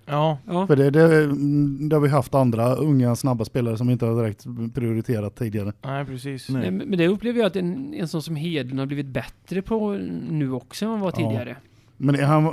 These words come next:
Speaker 3: när han var i samma läge som Arber är nu, så var ju Hedlund något l-, ja,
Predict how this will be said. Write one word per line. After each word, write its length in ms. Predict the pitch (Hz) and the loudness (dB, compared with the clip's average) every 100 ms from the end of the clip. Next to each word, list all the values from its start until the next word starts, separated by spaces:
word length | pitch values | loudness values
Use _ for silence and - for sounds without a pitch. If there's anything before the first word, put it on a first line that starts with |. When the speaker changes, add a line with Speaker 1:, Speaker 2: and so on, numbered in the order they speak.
| 151 - 151 - | -2 -6 -8 0
Speaker 3:
när 80 | 147 | 4
han 80 | |
var 120 | 147 139 | 6 6
i 20 | |
samma 560 | 165 143 135 131 131 | 6 4 4 4 2
läge 320 | 131 143 131 117 | 2 2 2 0
som 240 | 127 131 | 0 2
Arber 340 | 131 117 120 | 2 2 2
är 120 | 123 123 | 2 4
nu, 260 | 120 151 | 4 2
så 120 | 131 | 0
var 180 | 139 135 | 0 2
ju 80 | 123 | 4
Hedlund 540 | 131 123 117 110 110 - - - _ _ - - _ _ _ - | 2 0 0 0 -2 -6 -20 -20 _ _ -20 -20 _ _ _ -10
något 240 | 131 117 | -6 -4
l-, 220 | 123 120 117 - - - - - - | -2 -2 -2 -8 -18 -18 -18 -20 -8
ja, 180 | 135 | -6